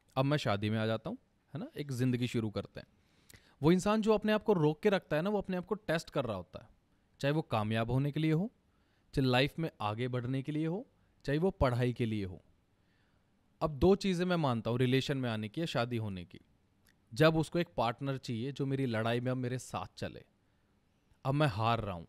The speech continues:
अब मुझे एक हाथ की ज़रूरत है जो मेरे कंधे पे रहे। माँ बाप को आप हर बात नहीं बता सकते। आप दोस्तों,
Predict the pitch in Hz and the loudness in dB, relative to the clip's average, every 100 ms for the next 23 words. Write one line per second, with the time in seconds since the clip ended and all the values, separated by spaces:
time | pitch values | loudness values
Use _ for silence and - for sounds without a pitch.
0 | - 131 139 135 156 - - 113 131 - | -8 -4 -2 0 -2 -6 -6 -4 -4 -6
1 | 113 113 110 123 127 135 139 127 117 113 | -6 -4 -4 -4 -4 -4 -6 -6 -4 -4
2 | 113 110 90 - _ _ _ _ _ _ | -4 -6 -8 -14 _ _ _ _ _ _
3 | _ _ _ _ 104 110 117 123 - 131 | _ _ _ _ -4 -2 0 0 -2 -6
4 | 123 110 107 107 107 110 95 92 87 82 | -8 -10 -14 -14 -14 -14 -14 -14 -12 -14
5 | - - - 92 - _ _ _ _ _ | -16 -20 -20 -20 -20 _ _ _ _ _
6 | _ - 135 139 127 143 - - | _ -4 -2 0 2 2 0 -6